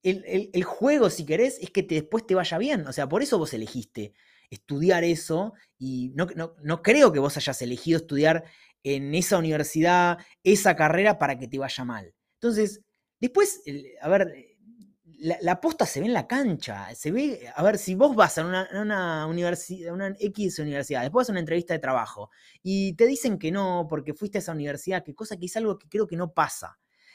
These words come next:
Em, puede que conozcas algún caso que le diga, "No, bueno, yo prefiero egresados de tal". Bueno, ok, sí, pero esa es una empresa de miles que hay, porque acá cuando se valida y se compara es a la hora de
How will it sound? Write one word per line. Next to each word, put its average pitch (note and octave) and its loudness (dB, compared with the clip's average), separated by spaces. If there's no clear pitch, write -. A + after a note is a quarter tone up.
Em, C3+ -4
puede C4+ 2
que E3+ 0
conozcas F3+ -2
algún D#3 0
caso F3+ -2
que C3+ -8
le C3+ -2
diga, D3+ -2
"No, D#3 -2
bueno, D#3 -4
yo G3 -8
prefiero F#3 -4
egresados D3 -6
de C#3 -6
tal". F3 -2
Bueno, G#3 -4
ok, G#3 -6
sí, F3 -8
pero A3+ -12
esa B3+ -8
es A#3 -6
una A#3 0
empresa C#3+ -4
de C#3+ -6
miles F#3+ 0
que C#3+ -6
hay, D#3+ -2
porque F3 0
acá A3 2
cuando D#3 -2
se D3 -4
valida E3+ 0
y D3 0
se C3 -6
compara F#3+ 4
es A3+ 2
a D3 0
la D3+ 4
hora G3 4
de G#3 2